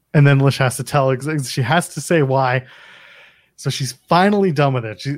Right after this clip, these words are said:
so Ed Edwards is like, "Whose side are you on?" Alicia's like, "I'm on your side, but, like, this is getting insane."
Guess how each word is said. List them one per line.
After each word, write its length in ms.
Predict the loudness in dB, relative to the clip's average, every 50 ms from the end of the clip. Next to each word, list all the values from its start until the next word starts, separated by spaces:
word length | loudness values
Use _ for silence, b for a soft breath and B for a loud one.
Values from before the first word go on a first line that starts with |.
| -10 -12 -12
so 400 | -6 -2 -2 -2 -2 -2 -6 -4 -2
Ed 120 | 0 2
Edwards 320 | 4 2 2 2 -2 -2 -2
is 80 | -2
like, 140 | -2 -2 0
"Whose 260 | 0 -2 -2 -2 -2 -2
side 220 | -2 -2 0 0
are 120 | 0 0 0
you 160 | 0 0 0
on?" 160 | 0 0 -2
Alicia's 360 | -2 -2 -4 -4 -4 -4 -4
like, 120 | -4 -2 -2
"I'm 140 | -2 -2 -2
on 180 | -2 0 0
your 220 | 2 2 0 0 -2
side, 400 | -2 -2 -2 0 0 0 -2 -4
but, 120 | -4 -2
like, 180 | 0 -2 -2 -2
this 180 | -4 -4 -4
is 80 | -4 -2
getting 240 | 0 0 0 0 -2
insane." 720 | -4 -6 -6 -8 -4 -2 0 0 2 2 0 0 -2 -4